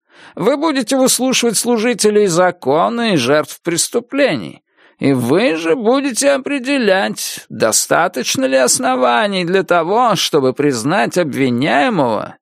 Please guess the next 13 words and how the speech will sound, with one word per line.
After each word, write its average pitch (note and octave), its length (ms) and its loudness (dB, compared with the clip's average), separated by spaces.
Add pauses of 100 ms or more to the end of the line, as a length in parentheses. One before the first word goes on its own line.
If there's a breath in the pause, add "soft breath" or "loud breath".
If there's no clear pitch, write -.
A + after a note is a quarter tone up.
действительно G#3+ 880 -2
виновным F3 720 -2
в - 60 -4
совершении G3+ 840 0
того C#3+ 460 0
или G3 280 2
иного F3 360 0
преступления. E3+ 1080 -2 (1040 loud breath)
Если - 640 2
вы C#4+ 220 2
найдёте, A3 840 0
что - 280 -2
да A#2 560 0